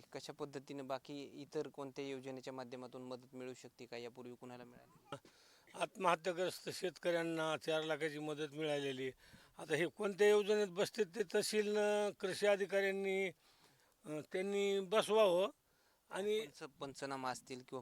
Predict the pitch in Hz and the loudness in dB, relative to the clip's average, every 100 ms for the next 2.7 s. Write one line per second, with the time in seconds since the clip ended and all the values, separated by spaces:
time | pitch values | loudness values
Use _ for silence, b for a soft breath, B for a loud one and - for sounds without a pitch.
0 | - 127 127 - 127 131 117 135 123 120 | -8 -8 -8 -10 -10 -8 -10 -12 -8 -8
1 | 127 - 127 127 127 127 120 120 120 117 | -8 -8 -8 -6 -10 -10 -12 -14 -12 -8
2 | 117 107 117 123 127 127 | -8 -10 -14 -12 -8 -8